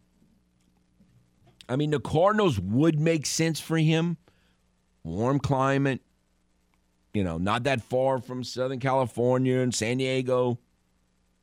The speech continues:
L A area, not that far from there.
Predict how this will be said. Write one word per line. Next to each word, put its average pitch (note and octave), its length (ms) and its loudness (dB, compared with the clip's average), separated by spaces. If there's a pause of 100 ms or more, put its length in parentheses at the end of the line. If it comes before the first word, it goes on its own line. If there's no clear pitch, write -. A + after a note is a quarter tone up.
(160)
L A2 200 -6
A B2 200 0
area, B2 560 2 (560)
not G#2+ 200 -4
that C3 160 -2
far C3 280 2
from B2+ 220 0
there. B2 440 2